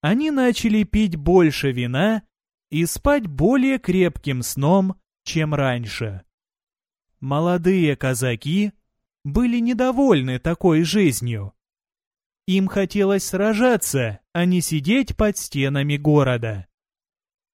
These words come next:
Но делать было нечего. Другого выхода не было. Тарас Бульба видел, что Андрею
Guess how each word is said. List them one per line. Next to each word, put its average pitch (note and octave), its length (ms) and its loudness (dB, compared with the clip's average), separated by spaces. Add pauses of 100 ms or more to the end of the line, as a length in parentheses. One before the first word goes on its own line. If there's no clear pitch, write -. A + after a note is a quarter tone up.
Но C#4+ 280 2
делать G#3+ 520 0
было C#3 360 0
нечего. A#2+ 760 -4 (480)
Другого A#3 580 4
выхода C#3+ 760 0
не C#3 320 -2
было. A2+ 460 -6 (1120)
Тарас G3+ 420 0
Бульба A3 400 2
видел, F#3+ 520 0
что C3+ 380 -2
Андрею A3 800 0